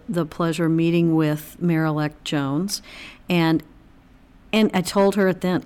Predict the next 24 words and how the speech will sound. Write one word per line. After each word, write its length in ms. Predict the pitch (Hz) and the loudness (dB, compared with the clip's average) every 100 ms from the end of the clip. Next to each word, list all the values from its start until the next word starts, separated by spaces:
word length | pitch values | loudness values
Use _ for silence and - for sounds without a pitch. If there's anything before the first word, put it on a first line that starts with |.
| - | -6
"If 120 | 185 | -6
there's 260 | 190 202 202 - | 2 2 2 0
any 260 | 196 214 | 2 2
way 380 | 180 151 - - - | 2 -2 -6 -12 -6
that 180 | 180 - | -4 -2
I 140 | 165 | -4
can 180 | 160 165 | -4 -6
help 260 | 160 156 | -4 -4
you," 80 | 165 | -4
she's 300 | 165 180 170 | -4 -4 -2
meeting 300 | 180 170 165 | 0 0 0
with 160 | 156 160 | -2 -2
all 160 | 156 | -2
of 80 | 156 | -2
our 100 | 151 | -2
directors 480 | 147 156 147 160 156 | -2 -4 -4 -6 -4
and 80 | 156 | -4
department 480 | 147 160 151 156 156 | -4 -6 -4 -6 -4
heads, 400 | 156 147 147 - - - | -4 -4 -6 -10 -18 -10
she 220 | - 185 | -4 0
and 120 | 160 | 0
her 140 | 151 156 | 0 -4
team 340 | 156 160 147 151 | -4 0 2 2
now, 400 | 156 151 135 | 2 0 -2